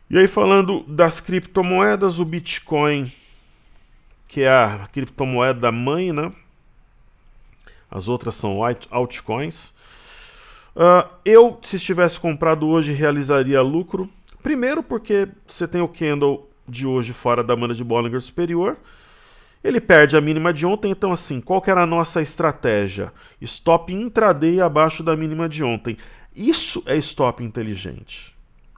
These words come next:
né? Você tem uma compra com stop técnico, né, abaixo aqui da mínima do dia dois, só que aí começou a subir, dar resultado,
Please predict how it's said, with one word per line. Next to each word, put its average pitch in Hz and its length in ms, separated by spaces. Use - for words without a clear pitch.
né? 95 260
Você - 240
tem 127 220
uma 123 200
compra 123 720
com 147 140
stop 127 840
técnico, 123 680
né, 120 120
abaixo 120 460
aqui 120 180
da 110 140
mínima 113 340
do 117 140
dia 120 240
dois, 135 360
só 180 140
que 175 120
aí 190 100
começou 180 420
a 135 40
subir, 120 340
dar 110 120
resultado, 110 800